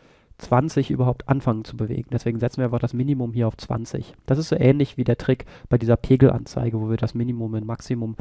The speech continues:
verändert haben, um die nur für bestimmte Lautstärken sich bewegen zu lassen, ja. Für dieses Ding nehmen wir dann auch diese Skalierung vielleicht nochmal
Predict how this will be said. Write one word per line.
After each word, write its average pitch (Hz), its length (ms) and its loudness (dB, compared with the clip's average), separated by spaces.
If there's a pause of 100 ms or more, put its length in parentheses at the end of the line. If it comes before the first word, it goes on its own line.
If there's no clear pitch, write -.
(240)
verändert 123 480 2
haben, 113 240 2
um 113 140 -6
die 117 100 -4
nur 110 220 -2
für - 140 -4
bestimmte 127 380 -2
Lautstärken 110 680 -2 (380)
sich - 160 -6
bewegen 113 380 -2
zu - 160 -8
lassen, 135 360 -10
ja. 147 140 -6 (560)
Für - 100 -8
dieses 170 220 -4
Ding 135 160 0
nehmen 123 220 0
wir 120 80 0
dann 113 180 -2
auch 113 360 -4 (340)
diese 107 160 -6
Skalierung 131 560 -2
vielleicht 123 340 -4
nochmal 120 400 -6